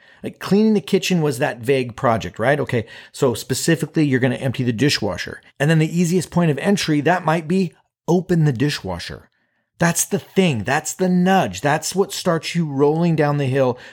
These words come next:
towards your goal for that period of time. And number three, you set the timer for forty-five minutes or thirty minutes or ten minutes. That's your way of saying, "This is just a task or a chore that I'm getting through.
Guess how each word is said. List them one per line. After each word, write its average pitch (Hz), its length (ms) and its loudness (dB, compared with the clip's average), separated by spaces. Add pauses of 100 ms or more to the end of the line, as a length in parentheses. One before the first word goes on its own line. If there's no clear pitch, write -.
(100)
towards 156 340 0
your 160 100 -2
goal 123 400 2 (140)
for 139 120 -2
that 120 180 -2
period 123 280 0
of 110 120 -4
time. 101 320 -2 (340)
And 131 80 -2
number 147 180 2
three, 165 220 2
you 143 80 2
set 160 160 0
the 127 80 -12
timer 139 400 -2 (380)
for 117 100 -10
forty-five 151 420 2
minutes 139 300 0
or 98 60 -4
thirty 135 260 2
minutes 135 300 0
or - 20 -10
ten 143 320 -2
minutes. 143 300 -2 (260)
That's 147 260 -4
your 190 140 2
way 175 220 2
of 135 100 -4
saying, 120 460 0 (300)
"This 120 180 -2
is 107 100 -2
just 117 320 -2
a - 20 -2
task 147 520 -2
or 175 80 2
a 156 40 -2
chore 151 320 2
that 131 120 -2
I'm 101 100 0
getting 147 280 2
through. 135 380 0